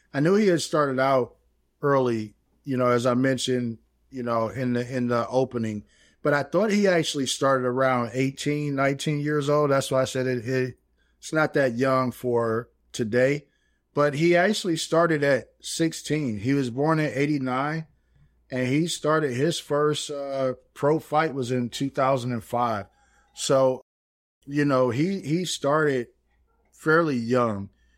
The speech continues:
and by twenty-one, he was in the U F C. Uh, I'm sorry, by twenty, you know,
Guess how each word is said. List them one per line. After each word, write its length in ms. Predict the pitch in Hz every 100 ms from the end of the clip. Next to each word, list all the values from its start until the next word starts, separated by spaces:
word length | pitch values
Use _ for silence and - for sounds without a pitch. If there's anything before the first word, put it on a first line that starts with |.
| _ _
and 300 | 143 131 127
by 300 | 135 139 135
twenty-one, 880 | 120 - 160 160 156 135 143 147 139
he 160 | 127 131
was 180 | 131
in 140 | 123 127
the 80 | 120
U 280 | 120 123
F 120 | 117 107
C. 360 | - 110 95 - _ _ _ _ -
Uh, 300 | 123 117 117
I'm 80 | 123
sorry, 280 | 156 139
by 240 | 127 123 113 - -
twenty, 560 | - 143 139 120 104 -
you 100 | 120
know, 280 | 117 110 110